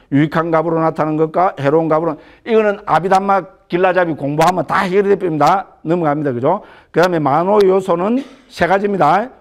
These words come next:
오문전향, 받아들이는 마-, 유익한 값으로 나타나는 받아들이는 마음, 해로운 값으로 나타나는 받아들이는 마음. 아비담마를 하면은 너무나 당연한 이야기고, 아비담마를 안 하면은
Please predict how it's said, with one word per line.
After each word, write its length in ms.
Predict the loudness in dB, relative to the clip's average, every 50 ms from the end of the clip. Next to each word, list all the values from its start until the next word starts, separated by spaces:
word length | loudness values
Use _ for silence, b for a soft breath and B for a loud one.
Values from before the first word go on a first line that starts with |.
| _
오문전향, 920 | -4 -2 -2 0 0 -2 -2 0 0 0 2 2 2 0 0 -4 -8 -12 b b b b b b -2
받아들이는 560 | 0 2 2 2 0 -2 -2 -4 -4 -4 -2
마-, 180 | -2 -2 -4 -4 -2
유익한 380 | -2 -2 -2 -2 -2 -2 0
값으로 260 | 0 0 0 0 0 -2
나타나는 340 | -2 -2 -2 -4 -4 0
받아들이는 360 | 0 0 0 0 -2 -4 -4 -2
마음, 360 | 0 0 0 0 -2 -4 -6 B B B B B B
해로운 280 | 0 0 2 2 2 2
값으로 240 | 0 0 0 0 -2
나타나는 280 | -2 -2 -2 -4 -2
받아들이는 440 | 0 0 0 0 -2 -4 -4 -4 -2
마음. 300 | 0 0 0 0 -2 -4 -14 b b b b b b -6
아비담마를 680 | -2 -2 0 0 2 0 0 0 0 0 0 0 0 -2
하면은 640 | -2 -2 -2 -2 -2 -2 -4 -4 -4 -4 -6 -4 -4
너무나 340 | -4 -2 -2 0 0 0 0
당연한 500 | -2 -2 -2 0 0 0 0 0 2 2
이야기고, 640 | 2 2 0 0 -2 0 2 2 2 0 -2 -2
아비담마를 580 | -2 -2 0 0 -2 -2 0 0 -2 -2 -2 -4
안 160 | -4 -2 -2 -2
하면은 400 | -2 -2 -2 -4 -4 -4 -6